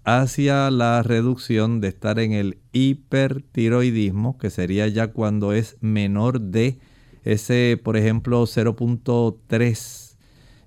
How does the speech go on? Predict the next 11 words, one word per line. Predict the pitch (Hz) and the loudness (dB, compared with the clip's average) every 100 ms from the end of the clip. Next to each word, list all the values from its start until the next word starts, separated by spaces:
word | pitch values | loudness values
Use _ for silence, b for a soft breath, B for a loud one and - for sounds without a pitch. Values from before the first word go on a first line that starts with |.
| - | -12
Entonces | 117 131 131 120 139 | -8 -2 0 2 4
habría | 120 117 120 | 4 4 2
que | 120 | 0
tomar | 120 113 113 | 0 0 0
esto | 110 - 110 110 104 95 | -2 -2 0 2 0 -2
muy | 92 98 101 113 120 | -4 -4 0 2 2
en | 120 | 0
serio, | - 107 113 110 | 0 0 0 0
tomar | 104 98 | -2 0
otras | 104 104 107 | -2 -2 -2
medidas, | 117 127 104 101 120 - | 0 0 0 0 -4 -6